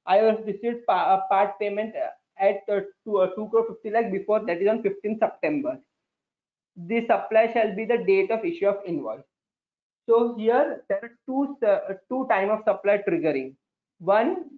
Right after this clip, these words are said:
because of thirteen three, and now because I have issued the invoice, I have to again recalculate that thing. Uh, again, I recalculate tax on, uh, uh,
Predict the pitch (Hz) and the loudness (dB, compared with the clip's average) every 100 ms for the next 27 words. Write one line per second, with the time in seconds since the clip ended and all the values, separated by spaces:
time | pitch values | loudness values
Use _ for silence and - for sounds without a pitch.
0 | 185 190 226 220 233 - 185 190 233 240 | -10 -4 0 2 0 0 0 0 -4 -4
1 | 240 254 359 - _ _ _ _ _ - | -4 -2 -2 -4 _ _ _ _ _ -4
2 | 208 226 196 202 285 370 - - 175 190 | -2 0 2 4 4 0 -4 -14 -8 -4
3 | 196 233 226 240 240 214 - 240 240 247 | 0 2 4 4 2 -2 -4 -8 -8 -6
4 | 247 202 220 214 220 254 339 - 202 214 | -6 -6 -8 -4 0 2 0 -2 0 0
5 | 220 220 175 220 262 254 254 240 226 233 | 2 0 2 4 2 0 0 0 2 0
6 | 214 202 214 - 233 339 370 - _ _ | 2 0 -4 -2 -4 -4 -8 -14 _ _
7 | _ _ - 196 196 - 190 226 233 226 | _ _ -2 2 4 4 2 2 2 2
8 | 214 214 - 214 202 233 233 190 190 - | 0 -6 -4 -4 -2 -2 0 0 0 -4
9 | 226 220 214 - 196 190 175 175 175 | -6 -2 -2 -2 -4 -2 2 4 2